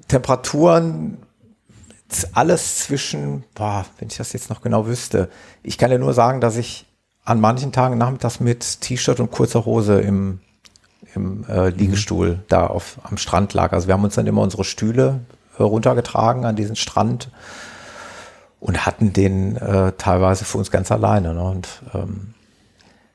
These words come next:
Speaker 1: der Blick auf, über den Gardasee ist Richtung Sonnenuntergang. Also wir hatten dann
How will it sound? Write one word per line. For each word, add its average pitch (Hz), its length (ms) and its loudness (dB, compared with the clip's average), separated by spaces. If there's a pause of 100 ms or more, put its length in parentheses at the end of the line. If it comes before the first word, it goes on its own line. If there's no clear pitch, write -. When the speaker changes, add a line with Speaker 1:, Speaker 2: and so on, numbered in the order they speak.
(200)
Speaker 1:
der 101 80 4
Blick 95 640 0
auf, - 220 0
über 120 200 2
den 117 140 4
Gardasee 120 640 4
ist - 200 -4
Richtung 117 280 -2
Sonnenuntergang. 127 1000 0
Also 107 160 -4
wir 95 80 -2
hatten - 160 -8
dann 101 360 -4